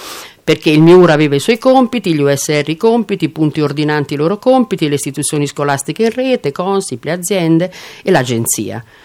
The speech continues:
non ultima l'agenzia per il piano di formazione. Quindi la rete perché? Perché poteva convenire alle istituzioni scolastiche per aggregare la domanda e favorire lo scambio delle competenze. Al mercato conveniva comunque,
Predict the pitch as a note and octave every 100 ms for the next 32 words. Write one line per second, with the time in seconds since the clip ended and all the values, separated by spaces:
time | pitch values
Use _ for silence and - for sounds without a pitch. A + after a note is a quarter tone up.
0 | - - D3+ D#3+ D3+ - D3+ A#2+ B2 C3+
1 | C3+ - G2+ A2+ _ _ - - - _
2 | C#3+ C#3 - D3+ C3 B2+ A#2 A#2 A#2 -
3 | G2 - - F#3+ F3 F#3 G#3 B3 C4+ F#3+
4 | - D3 - - G#2+ - E3+ - G#3+ G#3+
5 | D4 G3 E3+ E3+ F3 G#3 F#3 C#3 C3+ D3
6 | D3+ E3 G3 D#3+ - C4+ A3+ A#3 B3 A3+
7 | D#3+ C#3+ D3 C#3 D#3 C#3+ E3+ A#3 B2+ A#2+
8 | D3+ D3+ F3 F3 F3 D#3 D#3 - D3 D3
9 | C3+ B2+ B2 A#2 A#2 A2+ G#2+ C#3 E3 G3+
10 | A3 B3+ A#3 A3+ F3+ F3+ F#3+ G3+ G#3+ G3+
11 | A#3 B3+ D#3+ B2